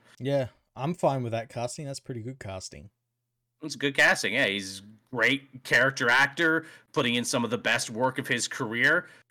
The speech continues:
Speaker 2: I think with a character like the Sentry, you can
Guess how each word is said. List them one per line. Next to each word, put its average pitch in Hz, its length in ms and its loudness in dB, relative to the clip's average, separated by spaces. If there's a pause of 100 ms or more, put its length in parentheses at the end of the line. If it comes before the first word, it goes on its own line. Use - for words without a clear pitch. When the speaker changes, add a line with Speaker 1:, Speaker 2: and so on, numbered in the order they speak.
Speaker 2:
I 117 100 2
think 131 280 -2
with 131 140 0
a 127 40 -2
character 123 480 2
like 120 280 0
the 143 80 -6
Sentry, 165 520 2
you 117 400 -6
can 131 500 0